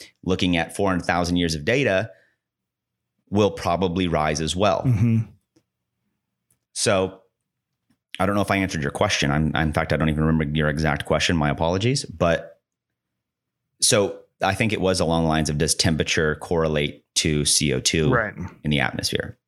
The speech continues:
Speaker 1: And in that case, my answer would be yes, I think so.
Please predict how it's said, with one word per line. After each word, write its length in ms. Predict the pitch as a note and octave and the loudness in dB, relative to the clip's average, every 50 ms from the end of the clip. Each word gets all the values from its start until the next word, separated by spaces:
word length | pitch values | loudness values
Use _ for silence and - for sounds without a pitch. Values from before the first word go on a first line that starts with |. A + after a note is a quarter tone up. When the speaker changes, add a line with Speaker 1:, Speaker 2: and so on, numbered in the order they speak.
| - | -4
Speaker 1:
And 320 | - D2+ D2+ C#2+ - - - | 0 0 0 0 0 -4 -4
in 140 | - E2 D#2 | -2 0 2
that 180 | D2+ D2 C#2+ - | 2 2 0 -2
case, 400 | - C#2+ C#2 - - - - - B1 B1 - - | -2 -2 0 2 0 0 -2 -4 -10 -10 -8 -2
my 100 | B1+ C2+ | 0 0
answer 240 | C#2 C#2 C#2 - C#2 | 0 0 0 -2 -2
would 140 | C2 C2 | -2 0
be 60 | C#2 C#2+ | 0 0
yes, 360 | C#2+ C#2+ D2 C2 - - - | 0 0 0 0 0 2 0
I 60 | A#1+ | 0
think 160 | B1 - - | -2 0 -2
so. 240 | - A#1+ A1 - - | 0 0 0 -2 -4